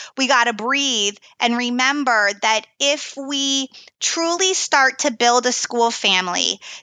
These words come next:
the children will almost celebrate that that child is going to get what he needs in that moment. And they'll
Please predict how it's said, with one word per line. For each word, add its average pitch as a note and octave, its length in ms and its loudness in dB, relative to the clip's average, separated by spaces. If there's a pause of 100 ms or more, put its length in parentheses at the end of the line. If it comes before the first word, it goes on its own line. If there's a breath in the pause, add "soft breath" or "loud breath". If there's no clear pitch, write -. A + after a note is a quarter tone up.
the C#4 80 2
children D4 720 0
will B3 320 2
almost D#4+ 340 0
celebrate A3 800 0
that A3+ 220 2
that B3+ 260 2
child A#3 680 2 (320 loud breath)
is B3 160 0
going C4+ 360 0
to C#4 120 -6
get A#3+ 320 0
what A3+ 140 0
he B3 280 -2
needs A3+ 340 -2
in G#3+ 120 -2
that F#3+ 240 2
moment. G3 560 -2 (280 loud breath)
And B3+ 160 2
they'll D4 120 4